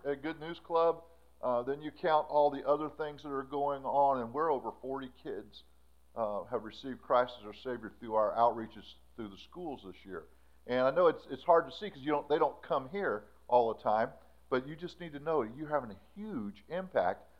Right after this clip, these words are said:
in this community because of the, the work that's being done and how you support things.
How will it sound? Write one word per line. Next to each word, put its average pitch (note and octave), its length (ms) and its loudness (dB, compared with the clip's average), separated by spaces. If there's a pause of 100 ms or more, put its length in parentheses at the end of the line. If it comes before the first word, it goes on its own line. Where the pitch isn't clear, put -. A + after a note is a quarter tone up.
(160)
in A#2+ 140 -4
this C#3 160 -6
community B2 640 -10 (680)
because C3+ 400 2
of B2+ 180 0
the, A#2+ 160 2 (220)
the A#2 80 -2
work D3+ 340 8
that's C#3+ 140 -8
being C#3 340 -4
done C3 240 0
and G#2+ 100 -8
how A#2 120 4
you G#2 200 -4
support G2+ 460 -6
things. F2 380 -14